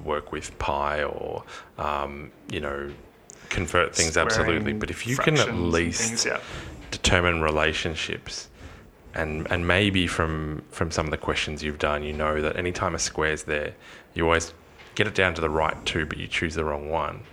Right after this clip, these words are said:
Speaker 2: Mm.
Speaker 1: Always ends up being a bigger number or something.
Speaker 2: Yeah.
Speaker 1: Maybe this time you'll choose the bigger number.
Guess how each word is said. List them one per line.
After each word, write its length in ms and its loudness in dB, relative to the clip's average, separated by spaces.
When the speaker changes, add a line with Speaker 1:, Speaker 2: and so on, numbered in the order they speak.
Speaker 2:
Mm. 160 0
Speaker 1:
Always 160 2
ends 140 -2
up 120 -2
being 140 -2
a 80 0
bigger 300 0
number 360 -2
or 80 -4
something. 560 -6
Speaker 2:
Yeah. 160 2
Speaker 1:
Maybe 220 2
this 160 0
time 200 2
you'll 140 2
choose 300 0
the 80 -2
bigger 220 -2
number. 360 -4